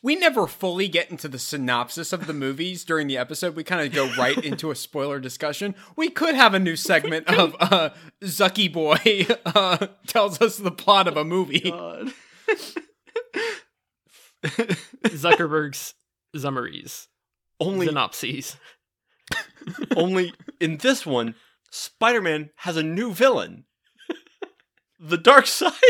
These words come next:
Speaker 2: <laughs>
Speaker 3: I think, I think we should just start finding the synopsis <laughs> for a given movie, and then you just have to read it off. I think, I think we might start doing this.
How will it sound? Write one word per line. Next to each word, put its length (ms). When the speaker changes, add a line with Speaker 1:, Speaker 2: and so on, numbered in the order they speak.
Speaker 2:
<laughs> 100
Speaker 3:
I 100
think, 300
I 100
think 200
we 140
should 160
just 260
start 340
finding 440
the 80
synopsis 760
<laughs> 0
for 560
a 140
given 440
movie, 360
and 160
then 300
you 100
just 180
have 180
to 100
read 200
it 80
off. 240
I 120
think, 240
I 80
think 180
we 100
might 200
start 180
doing 200
this. 240